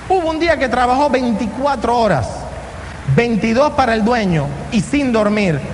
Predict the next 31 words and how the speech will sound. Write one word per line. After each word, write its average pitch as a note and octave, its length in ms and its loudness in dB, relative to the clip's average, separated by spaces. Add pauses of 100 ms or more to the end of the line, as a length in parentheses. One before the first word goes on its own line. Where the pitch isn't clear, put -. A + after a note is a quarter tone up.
(140)
agarró F3+ 340 0
las G#3+ 140 2
herramientas F#3+ 560 2
y F3 100 2
se D3+ 160 0
iba. C#3 260 0 (800)
Y E3 120 4
uno A#3+ 240 2
de A3 80 2
los G3+ 160 -2
tipos G#3 280 0
ahí G3+ 140 2
de G#3 140 0
la F#3+ 80 2
barraca F#3+ 400 0
le F3+ 100 0
dijo, F#3 220 0
"Yo A3 160 0
no C4 100 -2
comprendo, A#3 560 -2
tú G#3+ 140 -2
trabajas A#3 400 0
más G#3 200 0
duro, A#3+ 260 0
te G#3 140 -2
pegan A#3 300 -2
más G#3+ 160 -2
duro, B3 220 -2
te G#3+ 160 -2
dan B3+ 180 -2
latigazo. A3+ 580 0